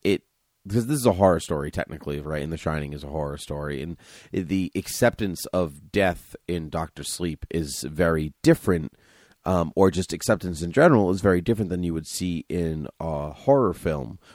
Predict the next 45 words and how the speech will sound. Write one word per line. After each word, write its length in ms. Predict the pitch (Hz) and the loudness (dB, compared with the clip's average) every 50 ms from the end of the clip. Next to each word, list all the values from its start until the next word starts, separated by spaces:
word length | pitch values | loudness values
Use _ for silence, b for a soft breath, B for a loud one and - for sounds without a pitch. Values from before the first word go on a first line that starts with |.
| B | B
I 100 | - 113 | 4 6
mean, 220 | 113 110 110 98 95 | 6 6 4 2 0
in 100 | 87 80 | -2 -4
a 60 | 78 | -2
horror 280 | 76 98 107 104 92 | 2 2 4 4 4
story, 380 | 82 - - 90 80 76 71 67 | 0 -2 -2 -2 -2 -2 -2 -4
because 460 | 69 80 82 - 87 80 78 76 - B B B B B - | -6 -8 -8 -4 -4 -4 -4 -4 -6 B B B B B -8
in 80 | 87 | -2
Doctor 260 | 90 107 98 - - 82 | 0 0 0 0 -4 -8
Sleep, 280 | - - 110 98 - | -4 -2 -2 -2 -2
it's 160 | 87 80 - | -2 -4 -4
this 240 | - 85 80 78 - b b b b _ | -6 -6 -6 -6 -8 b b b b _
noble, 500 | - 95 107 101 101 82 92 90 85 80 | 2 4 6 6 6 4 4 2 2 0
humbling 520 | 71 - 95 107 98 85 80 82 80 71 - | -2 -2 -2 -2 -2 -2 -4 -4 -6 -6 -6
act, 460 | - 85 92 90 82 - - - - _ _ _ _ _ _ _ _ _ - | -4 -2 -2 -2 -2 -4 -10 -16 -20 _ _ _ _ _ _ _ _ _ -4
um, 440 | - 87 85 80 78 76 73 71 69 - | -4 -2 -2 -2 -4 -4 -6 -8 -8 -6
while 500 | - 80 90 85 82 82 78 76 55 - | -2 0 2 2 2 2 0 0 -2 -4
life 400 | 87 90 98 98 95 90 - 92 | 0 2 2 2 2 2 -2 -4
is 180 | 85 - - - | -6 -6 -8 -6
the 180 | - 82 76 - _ _ | -4 -4 -4 -6 _ _
torturous, 640 | - - 107 95 90 - - 87 82 85 73 69 | -2 2 2 2 2 0 -2 -2 -2 -2 -4 -8
violent, 520 | 71 69 76 87 90 87 85 82 85 82 76 | -10 -8 -4 -2 -2 -2 -2 -2 -2 -2 -4
and 140 | 78 78 71 | -4 -6 -6
disturbing 540 | 78 - - - 131 135 127 98 101 85 | -8 -8 0 4 4 6 6 4 2 -4
piece. 380 | 80 - 87 82 78 73 - - | -6 -4 -4 -4 -4 -6 -8 -10
But 220 | 80 76 95 95 | -4 -2 0 0
in 140 | 92 95 87 | 2 0 0
a, 240 | 82 78 76 73 - - _ _ _ - | 0 -2 -2 -2 -4 -8 _ _ _ -4
in, 160 | 82 87 80 - - | -4 -2 -2 -4 -4
in 140 | 87 87 | -4 -2
a 100 | 85 82 | -2 -4
general 360 | 80 80 - 101 95 87 80 80 | -4 -2 -2 -2 0 0 -2 0
horror 220 | 92 113 110 - | 0 0 0 -2
story, 340 | - - 95 87 80 78 76 | -4 -4 -2 -2 0 -2 -4
it's 120 | 76 - | -4 -4
like, 160 | 85 82 - B B B B B B | -6 -6 -6 B B B B B B
"No, 340 | - 135 190 196 175 151 143 | 8 10 10 10 10 8 6
I 80 | 143 | 6
want 180 | 143 147 170 160 | 6 4 2 2
to 100 | 165 165 | 0 0
live," 640 | 139 107 101 117 160 202 190 127 98 87 85 80 85 | 0 2 6 8 8 8 8 6 2 -4 -8 -6 -2
you 160 | 95 101 110 | 0 0 0
know? 240 | 101 98 98 104 98 | 2 2 2 2 2
It's 160 | 90 85 - | 0 0 -2
like, 240 | 92 85 80 - | -4 -4 -4 -6